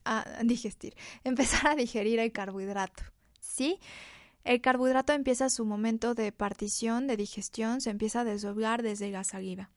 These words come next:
Entonces, si tú consumes un alimento que contiene carbohidrato, pero aparte fibra, el que tú estés masticando por más tiempo, pues enlentece la velocidad de deglución, hay mayor salivación y también nos ayuda a tener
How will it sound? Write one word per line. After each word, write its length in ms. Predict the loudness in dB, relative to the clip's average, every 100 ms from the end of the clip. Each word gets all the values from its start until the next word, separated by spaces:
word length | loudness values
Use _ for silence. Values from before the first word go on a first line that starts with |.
| -8
Entonces, 220 | -4 -2
si 80 | -2
tú 140 | -2
consumes 580 | 0 2 2 2 2 0
un 120 | 0
alimento 520 | 2 0 0 -2 -4
que 120 | -6 -6
contiene 440 | -4 -2 -2 -2
carbohidrato, 680 | -4 -4 0 2 2 0 -6 _ _
pero 180 | -6 -4
aparte 360 | -4 -4 -4
fibra, 380 | -2 2 2 2 -2 -20 -20 -20 -20 _
el 160 | 2 2
que 140 | 2
tú 100 | 2
estés 300 | 2 4 2
masticando 640 | 2 0 -2 0 2 2 2
por 180 | 0
más 220 | 0 0 0
tiempo, 580 | 0 2 2 2 0 -2 _ _ _
pues 240 | -2 0 2
enlentece 560 | 2 2 4 2 4 4
la 120 | 4
velocidad 500 | 2 0 0 0 0
de 140 | 0
deglución, 640 | 0 0 -2 -2 -2 -2 -4 _ -10
hay 160 | -2 0
mayor 360 | 2 2 0
salivación 840 | -2 -4 -4 -6 -6 -2 -2 -2 -6 -16 -12 -8
y 100 | -4
también 300 | 0 2 2
nos 180 | 0
ayuda 240 | 0 0 0
a 40 |
tener 480 | -2 -6 -4 -6 -8